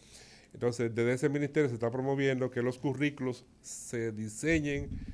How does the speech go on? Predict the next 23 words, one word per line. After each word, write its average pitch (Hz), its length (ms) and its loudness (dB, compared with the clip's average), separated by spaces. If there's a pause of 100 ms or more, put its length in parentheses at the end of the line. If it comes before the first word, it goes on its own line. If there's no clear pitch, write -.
(280)
basados 131 840 4
en 117 160 -2
la 110 100 0
formación 123 680 0 (400)
de 117 120 0
competencias. 110 1000 0 (200)
¿Qué 117 120 -6
significa 123 580 0
esto? - 300 -6 (720)
Que 120 240 2
yo, 160 560 8
en 117 180 -4
vez 127 120 4
de 147 100 6
definir 147 420 0
objetivos 131 560 0
curriculares, 131 720 4
tengo 127 160 2
que 127 100 2
definir 123 340 0
competencias. 123 760 0 (640)
¿Qué 170 200 6
competencia? 139 720 4